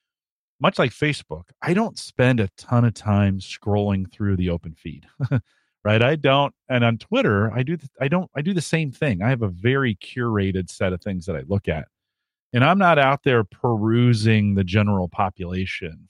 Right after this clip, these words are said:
for tweets. So I don't, and that, by the way, that's my choice. Like, I chose not to do that. I don't have to do that. I get, I get a little impatient at times with people who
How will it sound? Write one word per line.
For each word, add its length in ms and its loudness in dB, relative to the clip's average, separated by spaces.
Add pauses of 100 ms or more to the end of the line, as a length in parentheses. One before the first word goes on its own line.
(140)
for 460 -4 (340)
tweets. 380 -4 (680)
So 360 0
I 100 0
don't, 400 2
and 100 4
that, 120 2 (180)
by 80 2
the 80 2
way, 160 0 (120)
that's 260 -2 (100)
my 140 -4
choice. 600 -4
Like, 220 0
I 300 4
chose 640 2
not 320 -2
to 120 -6
do 220 -4
that. 240 0
I 120 4
don't 280 -2
have 280 0
to 100 -14
do 200 -8
that. 260 -2
I 100 2
get, 260 0 (800)
I 80 -2
get 200 -2
a 60 4
little 340 2
impatient 520 -2
at 80 -12
times 260 -4
with 140 -14
people 320 -8
who 500 -6